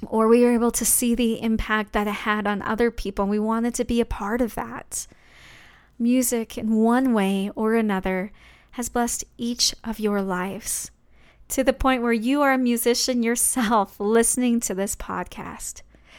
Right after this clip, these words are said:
So again, I invite you to take a moment to remember your why, to remember the moments in your life where music has had a lasting impact on you,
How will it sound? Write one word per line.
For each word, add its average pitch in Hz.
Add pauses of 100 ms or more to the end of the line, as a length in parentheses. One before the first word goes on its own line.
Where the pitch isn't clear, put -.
(420)
So -
again, 233
I 226
invite 220
you 196
to -
take -
a 262
moment 196
to -
remember 214 (320)
your 220
why, 190 (680)
to -
remember 233
the 226
moments 208
in 214
your 220
life 190 (500)
where 214
music 214
has -
had 220 (460)
a 220
lasting 220
impact 220
on 202
you, 214